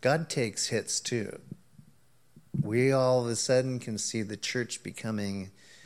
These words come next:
tippers instead of tithers. We count our pennies that need to go into the coffers of those who as well require something. And it is interesting because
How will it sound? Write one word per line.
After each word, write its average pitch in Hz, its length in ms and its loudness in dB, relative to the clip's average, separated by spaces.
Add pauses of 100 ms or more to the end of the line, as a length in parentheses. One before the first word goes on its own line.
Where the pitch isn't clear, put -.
(280)
tippers - 560 0
instead 101 320 -2
of 98 140 -4
tithers. - 1000 -2 (1300)
We 117 220 2
count 131 760 0 (380)
our 104 200 2
pennies 101 840 -2 (220)
that 104 180 -10
need 107 200 -4
to 104 60 -6
go 104 480 2 (540)
into 101 300 -6
the 90 100 -6
coffers 110 720 0
of 98 180 -4
those 101 460 2
who 95 360 -4 (600)
as 95 260 0
well 113 300 4
require 92 540 -4
something. 98 500 -6
And 110 120 0
it 123 120 2
is 143 180 2
interesting 127 440 -2
because 98 320 -2